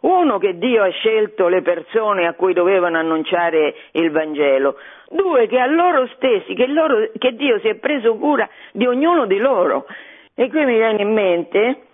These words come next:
una cosa che ho sentito nell'ultima convivenza che è stata fatta e che mi è sembrata veramente molto carina, che ve la racconto. Allora, stiamo in Sicilia,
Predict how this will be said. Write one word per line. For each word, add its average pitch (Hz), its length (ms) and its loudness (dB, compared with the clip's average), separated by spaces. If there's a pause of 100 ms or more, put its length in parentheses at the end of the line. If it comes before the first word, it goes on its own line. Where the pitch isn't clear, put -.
(140)
una 190 840 0
cosa 226 320 -2
che 196 120 0
ho 202 80 0
sentito 175 720 0
nell'ultima 156 720 -2
convivenza 160 560 0
che 151 120 0
è 160 40 -4
stata 226 280 -2
fatta 160 520 -4 (240)
e 165 100 -6
che 160 140 -2
mi 151 120 -4
è 151 60 -4
sembrata 151 380 -2
veramente 147 600 -2
molto 180 380 0
carina, 165 440 0
che 156 100 -2
ve 151 120 -2
la 165 120 2
racconto. 165 760 -2 (280)
Allora, 208 340 0
stiamo 233 300 -4
in 196 120 -6
Sicilia, 143 680 -2